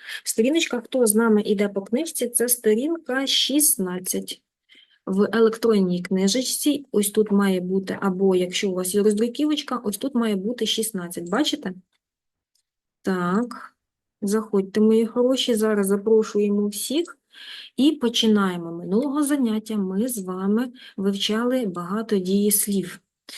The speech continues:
Сьогодні заняття буде не виняток. Подивіться, будь ласка, я вас просила кожного заняття малювати ось такі боксики.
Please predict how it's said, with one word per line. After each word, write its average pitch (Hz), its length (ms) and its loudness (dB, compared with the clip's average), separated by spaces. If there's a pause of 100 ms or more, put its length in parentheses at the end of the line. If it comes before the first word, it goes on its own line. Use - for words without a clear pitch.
(180)
Сьогодні 262 840 0
заняття 196 520 -2
буде 180 460 -4
не 214 200 2
виняток. 175 760 -8 (480)
Подивіться, 202 460 2
будь 196 180 0
ласка, 226 420 0
я 214 140 4
вас 202 160 -2
просила 202 440 0
кожного 196 420 0
заняття 208 640 -4
малювати 196 600 2
ось 226 220 -2
такі 196 300 -2
боксики. 180 840 -2